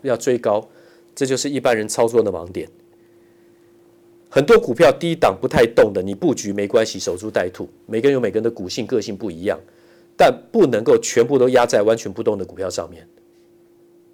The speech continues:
不是吗？总是想办法要创造一些利润，那就要从比较活泼、股性比较强的股票下去着手。只要你记住，你能够承担的风险以内，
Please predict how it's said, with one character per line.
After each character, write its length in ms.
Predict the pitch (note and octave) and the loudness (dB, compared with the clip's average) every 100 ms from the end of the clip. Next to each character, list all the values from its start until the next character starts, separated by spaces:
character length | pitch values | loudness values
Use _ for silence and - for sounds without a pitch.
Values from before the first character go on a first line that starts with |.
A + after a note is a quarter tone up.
| _ _ _ _ _ _ _ - | _ _ _ _ _ _ _ -14
不 80 | G#2+ | -4
是 140 | A2+ | -2
吗？ 160 | F2+ - _ _ _ _ _ _ _ - | -2 -8 _ _ _ _ _ _ _ -2
总 120 | B2+ | 0
是 140 | D#3+ | 2
想 160 | - B2 | 2 2
办 160 | D3+ | 2
法 140 | B2+ G#2+ | 2 4
要 100 | B2 | 4
创 260 | - D3 | 2 -2
造 140 | A#2+ A#2 | 2 0
一 20 | |
些 180 | A2 A2+ | 2 -2
利 160 | A#2 | -2
润， 220 | F#2+ A2 F2 _ _ _ _ | -4 -4 -4 _ _ _ _
那 140 | - C3+ | -2 0
就 140 | D#3+ | 6
要 80 | C#3 | 6
从 200 | - A2+ | 6 0
比 120 | A#2 | -2
较 180 | G2 A#2+ | 2 2
活 240 | G2+ A2 | 2 0
泼、 320 | G#2 B2+ A2 - _ _ _ | 0 2 0 -2 _ _ _
股 120 | - | -8
性 160 | A2 B2+ | -4 -2
比 60 | G#2 | 2
较 100 | A#2 | 2
强 380 | - - E2+ G#2+ | 2 -4 -6 -6
的 80 | |
股 140 | G#2 - | -6 -4
票 160 | A2+ | -4
下 160 | G2+ A2 | -2 -2
去 120 | G2+ | -4
着 200 | F2+ E2+ | -8 -8
手。 260 | F#2+ E2+ - _ _ _ _ _ _ - | -6 -6 -8 _ _ _ _ _ _ -8
只 140 | - | 2
要 80 | F#3 | 2
你 100 | D#3 | 2
记 180 | A#2 D#3 | 0 -2
住， 320 | D#3 B2+ - - | 0 0 -2 -8
你 80 | |
能 120 | A2 D3 | -2 -2
够 80 | |
承 160 | C#3 A#2+ | 0 0
担 100 | C#3 | 2
的 80 | C#3 | 0
风 180 | B2+ B2+ | 0 0
险 200 | A#2+ G#2 | 0 -2
以 80 | F2 | -2
内， 280 | G#2+ E2+ | -4 -4